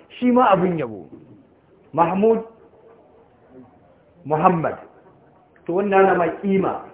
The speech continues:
da darajar da sahabban manzon Allah sallallahu alaihi wasallam suke da shi. Dan Allah, in sahabbai ma mutanen kirki bane,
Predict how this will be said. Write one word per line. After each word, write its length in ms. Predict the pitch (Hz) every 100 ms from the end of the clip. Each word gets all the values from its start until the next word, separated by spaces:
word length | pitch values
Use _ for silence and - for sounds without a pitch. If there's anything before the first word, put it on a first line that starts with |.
| - -
da 80 | 156
darajar 400 | 151 208 196 156
da 60 | 156
sahabban 380 | 156 156 180 190
manzon 220 | 165 180 185
Allah 220 | 190 175
sallallahu 460 | 175 190 175 175 175
alaihi 220 | 156 180 156
wasallam 380 | 156 202 185 143
suke 140 | -
da 100 | 117
shi. 140 | 110 - - - _ _ _ _ -
Dan 100 | 175
Allah, 200 | 196 185 196
in 80 | 190
sahabbai 320 | 175 156 175
ma 80 | 160
mutanen 380 | 160 160 147 147
kirki 280 | 165 - 135
bane, 260 | 135 110